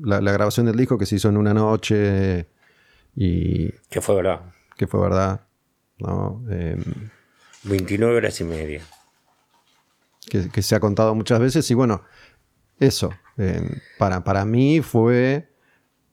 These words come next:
Speaker 1: mi, casi, casi mi introducción al rock argentino. Yo ya escuchaba música, pero todo en inglés, y empiezo ahí con, lo-, los Twists debe ser,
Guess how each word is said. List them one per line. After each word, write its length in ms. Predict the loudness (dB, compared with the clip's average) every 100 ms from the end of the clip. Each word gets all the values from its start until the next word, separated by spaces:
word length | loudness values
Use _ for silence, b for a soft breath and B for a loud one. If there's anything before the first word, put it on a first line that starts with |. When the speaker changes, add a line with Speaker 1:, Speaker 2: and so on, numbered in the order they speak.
| _ _ _
Speaker 1:
mi, 380 | 0 2 0 -4 _ _
casi, 260 | 0 2
casi 220 | 0 2 2
mi 80 |
introducción 560 | 2 2 0 2 2 4
al 180 | 2 2
rock 200 | 2 2
argentino. 520 | 0 0 0 0 0
Yo 600 | 0 2 4 2 0 -4 -8
ya 160 | 0 2
escuchaba 320 | 2 2 2
música, 300 | 2 2 4
pero 180 | 2 -2
todo 400 | _ 2 4 4
en 60 |
inglés, 640 | 2 2 4 2 -2 -12 -18 _ _ _ _ _ _ 0
y 160 | 2
empiezo 380 | 2 2 0 2
ahí 200 | 2 2
con, 340 | 0 -2 -2 -8 -2
lo-, 220 | 0 2
los 280 | 0 0 0
Twists 240 | 0 2
debe 160 | 2 2
ser, 360 | 2 2 2